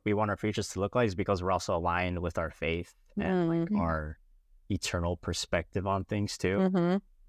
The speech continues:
Speaker 1: So that's been really big for us. And although this crazy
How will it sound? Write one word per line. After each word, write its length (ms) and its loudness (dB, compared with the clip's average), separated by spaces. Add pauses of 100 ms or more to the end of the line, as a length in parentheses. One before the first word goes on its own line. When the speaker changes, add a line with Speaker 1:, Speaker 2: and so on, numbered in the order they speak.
Speaker 1:
So 460 2
that's 240 0
been 200 -2
really 460 0 (380)
big 180 0
for 180 0
us. 380 -4 (420)
And 340 4 (680)
although 320 4
this 160 2
crazy 720 2